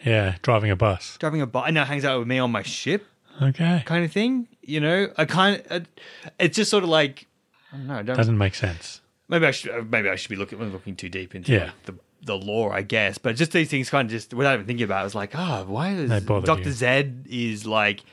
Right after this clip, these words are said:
Speaker 2: he's li-, living in a shack. Like, why has he got machines all over the galaxy?"
Speaker 1: Yeah.
Speaker 2: Kind of thing.
Speaker 1: And living in a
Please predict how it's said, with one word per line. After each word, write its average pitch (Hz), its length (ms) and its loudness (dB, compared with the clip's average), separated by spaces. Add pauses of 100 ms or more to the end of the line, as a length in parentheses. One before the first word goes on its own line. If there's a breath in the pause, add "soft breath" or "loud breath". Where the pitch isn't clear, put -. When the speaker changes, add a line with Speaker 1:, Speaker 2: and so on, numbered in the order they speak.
(120)
Speaker 2:
he's 254 160 0
li-, 392 120 4 (240)
living 294 260 0
in 202 120 2
a 143 80 0
shack. - 720 -2
Like, 113 260 -2
why 147 160 2
has 196 80 -2
he 196 80 -2
got 147 180 0
machines 135 540 0
all 135 260 0
over 117 160 4
the 113 80 0
galaxy?" 104 720 -6
Speaker 1:
Yeah. 113 280 4 (300 soft breath)
Speaker 2:
Kind 117 200 -2
of 104 80 -4
thing. 101 260 -4 (140)
Speaker 1:
And 107 160 0
living - 20 0
in - 20 0
a - 20 -2